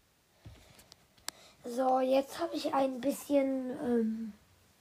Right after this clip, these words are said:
Quests abgeschlossen. Jetzt hab ich noch mal eine Brawlbox, zwei große Boxen und eine Megabox.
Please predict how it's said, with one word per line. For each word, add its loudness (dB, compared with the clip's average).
Quests 2
abgeschlossen. 0
Jetzt 0
hab 0
ich -6
noch -4
mal -2
eine -2
Brawlbox, 0
zwei -4
große 0
Boxen 0
und -4
eine 0
Megabox. -2